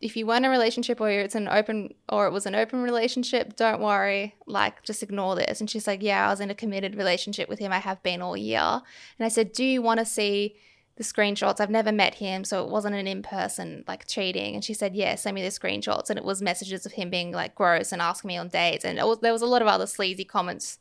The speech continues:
she was making. And then she was like, "Wow, thanks for sending this." Anyway, they're still together. Nothing ended up happening.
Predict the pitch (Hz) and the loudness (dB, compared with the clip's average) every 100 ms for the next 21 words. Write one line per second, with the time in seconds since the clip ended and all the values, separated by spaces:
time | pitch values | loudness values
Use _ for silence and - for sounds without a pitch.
0 | _ - - _ - - 196 185 - - | _ -20 -20 _ -8 -6 -4 -4 -4 -4
1 | - - 214 - _ - 208 196 202 202 | -4 -6 -12 -20 _ -8 -6 -2 -4 -4
2 | 202 190 196 190 202 202 104 - 208 - | -4 -4 -6 -6 -2 0 2 2 -2 -4
3 | 208 - - - - - - 214 - 190 | -4 -4 -8 -10 -10 -14 -12 -8 -4 -4
4 | 185 180 170 208 - - - 214 190 180 | -4 -4 -4 -4 -8 -6 0 2 4 4
5 | 196 - 208 202 185 - - 196 202 185 | 2 0 -2 0 0 0 -2 -4 -6 -6
6 | 180 - - 220 - - - 220 | -4 -6 0 0 0 -4 -4 -4